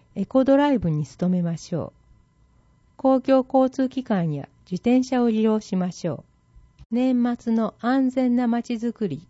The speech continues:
県民運動、役場町民安全課、電話九五一九六六。年末は買い物や金融機関での金銭の入出金の機会が増え、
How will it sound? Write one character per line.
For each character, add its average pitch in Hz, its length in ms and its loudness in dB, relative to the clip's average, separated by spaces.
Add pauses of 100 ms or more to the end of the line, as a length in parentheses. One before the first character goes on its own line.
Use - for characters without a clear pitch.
県 240 260 2
民 233 260 2
運 190 280 0
動、 135 240 -10 (500)
役 208 360 -4
場 220 200 -4 (160)
町 262 280 2
民 247 280 2
安 226 160 0
全 202 300 -2
課、 - 240 -10 (540)
電 226 280 0
話 214 200 -4 (180)
九 254 300 -2
五 226 340 0
一 240 300 -6
九 214 320 -2
六 165 260 -6
六。 156 320 -8 (720)
年 226 360 0
末 214 140 -4
は 214 120 0
買 262 220 -2
い - 20 2
物 254 280 2
や 247 200 -2
金 277 260 2
融 285 140 2
機 277 160 -6
関 180 260 -4
で 180 140 -6
の 165 240 -8
金 262 260 0
銭 156 380 -4
の 139 120 -8 (540)
入 254 240 4
出 262 200 -10
金 247 280 0
の 247 100 2
機 254 200 -6
会 165 240 -4
が 147 160 -10 (100)
増 175 60 -2
え、 180 140 -6